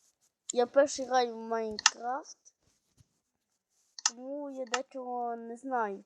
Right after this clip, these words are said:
тут. Я свій сервер. Так. Ну,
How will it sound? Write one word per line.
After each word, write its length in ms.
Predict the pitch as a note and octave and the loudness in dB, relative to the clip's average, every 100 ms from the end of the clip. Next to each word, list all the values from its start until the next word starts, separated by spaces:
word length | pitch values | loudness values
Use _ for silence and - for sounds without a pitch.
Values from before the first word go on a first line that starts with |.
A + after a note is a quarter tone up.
| _ | _
тут. 160 | - _ _ _ _ _ _ _ _ _ _ - | -20 _ _ _ _ _ _ _ _ _ _ -6
Я 140 | A#3+ | -4
свій 320 | C4+ C#4+ C4+ | -2 -2 -2
сервер. 1000 | A#3 - A3+ A#3+ B3+ B3+ B3 A#3 A#3 A#3 A#3 - - - _ _ _ _ _ - - - _ _ _ | -4 -8 -2 2 2 2 -2 -6 -2 0 -2 -6 -8 -14 _ _ _ _ _ 4 4 4 _ _ _
Так. 340 | - F#2+ A#2 _ _ _ - - - _ - - - - _ _ _ _ _ _ _ - - - _ _ _ _ _ _ _ _ _ - A#1+ - _ _ _ _ _ _ _ _ _ _ _ _ - | -16 -14 -16 _ _ _ -2 0 0 _ -20 -6 -6 -6 _ _ _ _ _ _ _ -10 -10 -10 _ _ _ _ _ _ _ _ _ -20 -20 -20 _ _ _ _ _ _ _ _ _ _ _ _ -14
Ну, 440 | E4+ G#4+ G4+ F4+ | -6 -2 0 -2